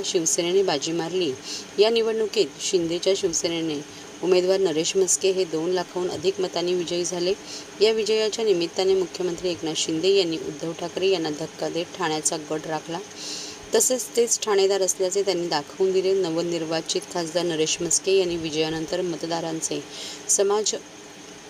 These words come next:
माध्यमातून आभार मानले आहेत. त्यासाठी त्यांनी समाज माध्यमावर एक पोस्ट केली आहे. या पोस्टची आता मग सर्व-, सर्वत्र चर्चा होत आहे.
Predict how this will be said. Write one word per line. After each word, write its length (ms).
माध्यमातून 680
आभार 280
मानले 320
आहेत. 400
त्यासाठी 380
त्यांनी 260
समाज 360
माध्यमावर 600
एक 120
पोस्ट 380
केली 280
आहे. 240
या 120
पोस्टची 880
आता 220
मग 220
सर्व-, 360
सर्वत्र 440
चर्चा 400
होत 220
आहे. 200